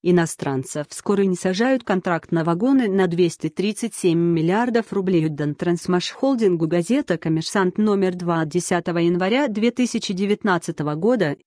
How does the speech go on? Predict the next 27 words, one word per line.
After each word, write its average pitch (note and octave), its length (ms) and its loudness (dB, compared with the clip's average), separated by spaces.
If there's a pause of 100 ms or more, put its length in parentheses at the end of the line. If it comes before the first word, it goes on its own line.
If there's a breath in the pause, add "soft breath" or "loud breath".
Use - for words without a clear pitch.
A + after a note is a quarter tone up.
С G3 220 -2
Т E3+ 180 0
Р. C#3+ 320 -8 (440)
Один, A#3 520 2 (160)
обновлено F#3 640 2
в - 80 -6
тринадцать G3+ 540 0
тринадцать. F3+ 720 -2 (220)
оао F3 680 2
Р E3 180 0
Ж D#3+ 180 0
Д E3+ 240 2
и - 20 -4
«Трансмаш F3 480 -2
Холдинг» A3+ 540 0
близки F#3 420 0
к E3+ 80 -2
заключению F3 760 0
одной G3+ 320 2
из G3+ 120 -4
крупнейших F3+ 680 0
в F3+ 80 0
истории F3+ 460 2
сделок D#3+ 540 -2
по C#3+ 120 -2
приобретению F3 800 2
вагонов. D#3 600 -2